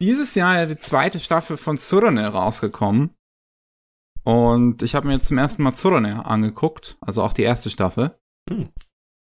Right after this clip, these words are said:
Speaker 1: Und das war ja der letzte T-V-Anime vor dem Brandanschlag auf Kyoto Animation, der rausgekommen
Speaker 2: Mhm.
Speaker 1: ist. Ähm, und ist auch laut diesem Atten-, äh,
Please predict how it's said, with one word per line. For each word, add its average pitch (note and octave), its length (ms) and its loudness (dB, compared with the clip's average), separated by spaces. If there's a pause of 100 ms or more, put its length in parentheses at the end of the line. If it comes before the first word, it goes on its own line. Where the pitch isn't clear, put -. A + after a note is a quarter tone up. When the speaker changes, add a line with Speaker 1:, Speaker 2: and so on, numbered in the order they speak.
(120)
Speaker 1:
Und G2 220 0
das G#2 160 -4
war A2+ 160 4
ja A#2 160 2
der A#2 300 2
letzte A#2+ 340 0
T-V-Anime B2 840 2
vor A#2 640 0
dem G#2+ 200 2
Brandanschlag B2+ 840 0
auf A#2+ 120 -4
Kyoto C3 240 -2
Animation, B2+ 680 0 (320)
der C#3+ 100 -2
rausgekommen B2+ 500 0
Speaker 2:
Mhm. - 60 0
Speaker 1:
ist. - 260 -6 (760)
Ähm, G2+ 1300 0 (840)
und A2 640 2 (840)
ist D#3+ 240 2
auch E3+ 400 2
laut C#3 480 2
diesem C#3+ 480 2 (960)
Atten-, D3+ 440 0
äh, A2+ 200 2